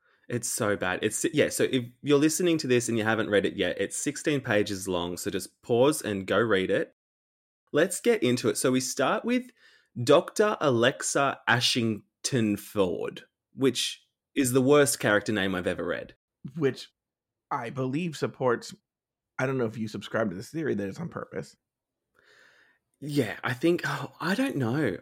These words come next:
Speaker 1: I, I don't, I really don't know.
Speaker 2: Okay.
Speaker 1: It really keeps me guessing from
Speaker 2: Are you,
Speaker 1: page to
Speaker 2: is this the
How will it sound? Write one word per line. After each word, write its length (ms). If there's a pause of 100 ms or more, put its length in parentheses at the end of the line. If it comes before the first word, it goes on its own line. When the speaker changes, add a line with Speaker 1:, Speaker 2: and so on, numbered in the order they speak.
Speaker 1:
I, 160
I 160
don't, 240
I 40
really 380
don't 260
know. 160 (500)
Speaker 2:
Okay. 180
Speaker 1:
It 100
really 280
keeps 280
me 100
guessing 340
from 120
Speaker 2:
Are 60
you, 200
Speaker 1:
page 180
to 140
Speaker 2:
is 60
this 140
the 40